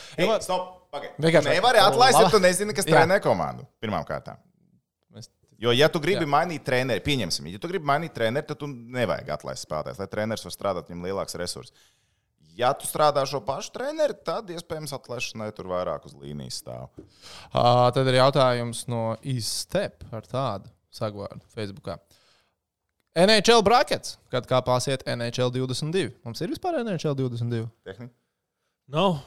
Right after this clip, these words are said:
Speaker 3: bet
Speaker 2: Nav.
Speaker 3: esmu ielicis sev waiting listā uz Playsee piekto.
Speaker 2: Ū, nice, nice, nice. Tad tas top.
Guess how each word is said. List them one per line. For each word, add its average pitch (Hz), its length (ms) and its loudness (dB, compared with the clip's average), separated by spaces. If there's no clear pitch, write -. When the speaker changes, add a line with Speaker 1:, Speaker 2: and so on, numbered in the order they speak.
Speaker 3:
bet 123 180 -8
Speaker 2:
Nav. 113 120 2
Speaker 3:
esmu 151 360 -6
ielicis 151 720 -4
sev 139 280 -2
waiting 151 400 -2
listā 147 240 -6
uz 131 140 -4
Playsee 156 340 -10
piekto. 120 360 -14
Speaker 2:
Ū, 131 1120 0
nice, 107 680 -4
nice, 120 360 -2
nice. 113 300 -4
Tad 110 160 -12
tas 131 220 -2
top. - 340 2